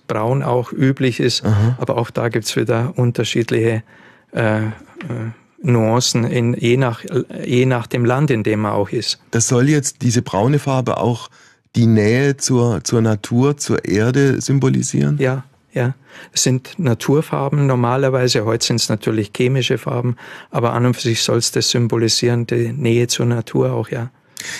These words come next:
Speaker 2: Was
Speaker 1: Mhm.
Speaker 2: sind in Ihrem buddhistischen Leben die wichtigsten Begriffe? Erkenntnis, Erleuchtung, Liebe,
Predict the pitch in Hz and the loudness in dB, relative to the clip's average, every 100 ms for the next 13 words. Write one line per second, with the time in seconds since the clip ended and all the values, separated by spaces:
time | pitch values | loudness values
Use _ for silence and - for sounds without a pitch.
0 | - - 113 131 - 127 165 - - 135 | -12 -2 0 2 2 2 0 -2 0 0
1 | - 135 147 135 123 120 135 - 135 - | 2 2 2 2 0 0 -2 -2 -2 0
2 | 117 107 107 127 131 123 113 123 - 120 | 2 4 4 2 0 -2 0 -2 -2 -8
3 | - - - 120 113 110 - 98 104 - | -6 -4 0 0 0 -4 -2 -2 -2 -4
4 | 90 82 - - _ _ - 95 - 123 | -6 -6 -16 -20 _ _ -4 -4 0 2
5 | 143 - 139 131 117 - - 98 104 101 | 2 2 2 2 2 -2 -2 2 4 4
6 | 113 135 - - 117 120 117 113 113 110 | 2 0 -4 -2 0 2 2 0 0 0
7 | 120 127 120 120 113 113 | 2 2 2 2 2 2